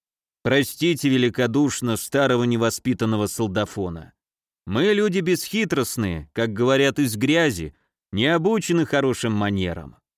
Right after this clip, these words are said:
Мне и в голову не пришло, что я должен был в качестве хозяина этого дома — навестить вас с целью узнать,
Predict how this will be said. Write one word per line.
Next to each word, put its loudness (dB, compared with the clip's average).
Мне 2
и 2
в -2
голову 4
не 4
пришло, 0
что -4
я 2
должен 0
был 2
в -8
качестве -2
хозяина 0
этого -2
дома — 0
навестить -2
вас 0
с -10
целью 2
узнать, -2